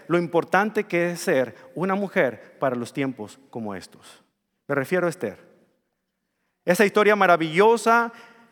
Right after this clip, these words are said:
que no se ha contado lo suficiente, es una historia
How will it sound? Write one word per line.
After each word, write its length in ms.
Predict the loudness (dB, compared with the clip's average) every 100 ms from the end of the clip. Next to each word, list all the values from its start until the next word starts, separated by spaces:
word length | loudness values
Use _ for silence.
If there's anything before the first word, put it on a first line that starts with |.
| _ _ _ _ _ _ _
que 140 | 0
no 160 | 2 2
se 100 | 2
ha 80 | 2
contado 380 | 0 2 2 2
lo 100 | 0
suficiente, 920 | -4 -6 -8 -2 2 2 2 0 0
es 120 | 0
una 160 | 0 0
historia 880 | 0 2 6 6 6 4 4 2